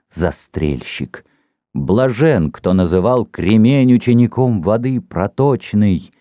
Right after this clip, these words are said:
Блажен, кто завязал ремень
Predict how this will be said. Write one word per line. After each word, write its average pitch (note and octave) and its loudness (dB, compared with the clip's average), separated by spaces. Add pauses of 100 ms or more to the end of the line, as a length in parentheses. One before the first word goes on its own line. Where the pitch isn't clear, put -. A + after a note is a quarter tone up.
(280)
Блажен, A#2 0
кто - 0
завязал A2+ 0
ремень A2 2